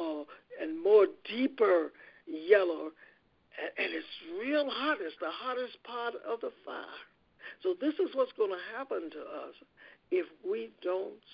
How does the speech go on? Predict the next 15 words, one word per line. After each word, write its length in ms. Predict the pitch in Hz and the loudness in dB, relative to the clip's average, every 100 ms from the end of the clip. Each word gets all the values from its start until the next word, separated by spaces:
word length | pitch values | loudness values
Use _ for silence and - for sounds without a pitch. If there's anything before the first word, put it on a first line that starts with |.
| - | -20
stop 340 | - 170 175 - _ _ _ _ _ 427 392 _ _ | -4 -2 -2 -4 _ _ _ _ _ -20 -20 _ _
lying 540 | 349 359 302 139 139 143 | -6 -4 -4 -6 -8 -12
and 200 | 139 156 - _ _ _ _ _ - | -16 -18 -20 _ _ _ _ _ -12
cheating 420 | 233 196 165 151 143 | -8 -6 -6 -6 -8
and 140 | 151 - - | -12 -14 -4
carrying 420 | - 180 196 180 - - | -2 0 0 -2 -6 -8
tales. 600 | 214 185 175 - - - - _ - - - - 151 | -2 0 0 -4 -10 -12 -20 _ -20 -20 -20 -14 -6
And 160 | 170 | 0
Lord, 240 | 180 226 196 | 4 4 2
we 160 | 226 196 | 4 4
all 680 | 226 294 339 359 359 339 277 | 6 4 6 6 6 6 4
need 280 | 254 226 - | 2 -2 0
to 100 | 190 | 0
hear 260 | 254 285 | 2 -2
this, 280 | 147 165 - | -2 -6 -14